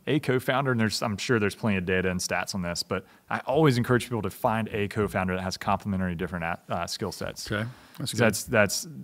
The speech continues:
Speaker 1: that just takes you further. It's even back to the question you were asking earlier of when you wanna throw in the towel, having somebody else that's got skin in the game with you
Speaker 2: Right.
Speaker 1: to say, "Oh, we can do this." <laughs> Or,
Speaker 2: Right.
Speaker 1: or you both are like, "Yeah, you're right.
Speaker 2: <laughs> This will
Speaker 1: This
Speaker 2: hand
Speaker 1: is
Speaker 2: the job,
Speaker 1: bad."
Speaker 2: right? <laughs>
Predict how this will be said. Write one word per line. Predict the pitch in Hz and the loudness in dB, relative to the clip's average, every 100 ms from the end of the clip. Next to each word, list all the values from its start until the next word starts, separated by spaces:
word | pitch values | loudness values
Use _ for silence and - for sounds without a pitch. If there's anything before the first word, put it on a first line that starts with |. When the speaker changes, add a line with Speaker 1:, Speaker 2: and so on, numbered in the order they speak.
| 135 127 | -14 -4
Speaker 1:
that | 117 101 - - _ _ _ _ | 4 4 2 -16 _ _ _ _
just | 147 147 - | 4 4 2
takes | - 123 - | 0 0 0
you | |
further. | 110 127 113 113 110 | 0 4 4 4 2
It's | 110 123 - - | 2 -2 -2 -6
even | 131 131 | -2 2
back | 120 107 | 2 2
to | - | -2
the | 117 | -4
question | - 113 - 104 | 0 0 2 0
you | |
were | 98 | 2
asking | 95 - 107 | 0 0 -4
earlier | 98 101 101 104 | 0 2 2 2
of | 92 | 0
when | 98 | 0
you | 101 110 | 0 2
wanna | 104 | 2
throw | - 104 | 2 2
in | 104 | 2
the | 95 | 0
towel, | - 95 104 113 - - _ | 2 2 2 0 -6 -20 _
having | 120 127 | 2 2
somebody | - 123 101 | 4 4 6
else | 104 - | 4 0
that's | 95 | -2
got | 95 - | -2 -2
skin | - 104 | -4 0
in | 98 | 2
the | 107 | 2
game | 101 104 | 4 4
with | 107 104 120 | 2 0 2
you | |
Speaker 2:
Right. | 113 | 4
Speaker 1:
to | 110 | 4
say, | 98 160 | 2 0
"Oh, | 175 165 | 2 6
we | 165 | 6
can | 147 | 6
do | 156 185 | 6 8
this." | 117 98 - | 8 6 -2
<laughs> | - | 4
Or, | 139 | 10
Speaker 2:
Right. | 202 143 | 12 12
Speaker 1:
or | 139 131 | 10 10
you | 117 | 8
both | 120 131 | 6 6
are | 139 | 8
like, | 120 107 | 4 6
"Yeah, | 123 | 6
you're | 117 110 | 6 6
right. | 117 | 4
Speaker 2:
<laughs> | 110 - | 4 10
This | 214 - 208 - | 10 10 4 8
will | 190 | 8
Speaker 1:
This | 160 | 10
Speaker 2:
hand | 185 | 10
Speaker 1:
is | 151 | 8
Speaker 2:
the | 139 | 10
job, | 165 143 | 12 12
Speaker 1:
bad." | |
Speaker 2:
right? | 175 | 10
<laughs> | - | 8